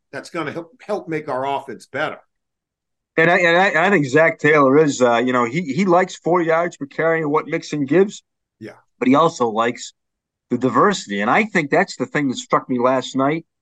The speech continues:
Speaker 1: Mm-hmm.
Speaker 2: you know, about Zach is I thought he was really, he did so many different things, you know, and w-,
Speaker 1: Yes.
Speaker 2: with, with, first of all, with Brown and Mixon, he
Speaker 1: Yeah.
Speaker 2: changed it up. He changed up that look, but also the different formations, you know. I mean, I, uh,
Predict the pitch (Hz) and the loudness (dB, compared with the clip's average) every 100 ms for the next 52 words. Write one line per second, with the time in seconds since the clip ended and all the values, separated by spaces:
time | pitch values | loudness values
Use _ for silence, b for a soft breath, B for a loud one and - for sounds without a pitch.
0 | _ 98 117 127 127 139 143 123 120 127 | _ -20 -6 0 2 2 0 0 0 0
1 | 113 113 139 165 170 113 113 - 143 147 | -2 0 0 0 -4 -6 -4 0 2 2
2 | 131 117 123 156 185 127 - _ _ - | 0 -2 0 2 2 -2 -6 _ _ -6
3 | 139 151 135 - 170 254 220 123 - 170 | -2 -2 -2 -2 0 2 2 -2 -2 -2
4 | - 110 - 175 269 202 - - - _ | -4 -12 -6 -4 -2 -4 -10 -18 -20 _
5 | _ - 135 147 175 180 _ _ - 143 | _ -2 0 0 0 -4 _ _ -4 -2
6 | 135 131 139 135 151 - 185 185 135 165 | -2 -2 -6 -6 -8 0 0 0 -2 -2
7 | 139 - 226 160 156 185 - 151 160 151 | -2 -2 0 0 0 0 0 2 2 0
8 | 135 113 120 - 135 175 180 _ _ 104 | -2 -2 -6 -4 -6 -6 -8 _ _ -4
9 | 151 - 156 160 143 147 131 151 135 127 | -2 0 0 -2 0 2 4 4 0 -2
10 | - 151 143 127 - 190 220 143 147 - | 0 2 2 0 2 0 2 0 0 -4
11 | _ _ 165 208 226 190 170 147 190 160 | _ _ 0 2 2 0 0 0 -2 -4
12 | - 180 165 202 226 123 107 113 131 151 | 0 0 2 0 -2 -6 -4 0 2 2
13 | 135 139 135 131 127 127 123 117 | 2 2 2 2 0 2 0 -2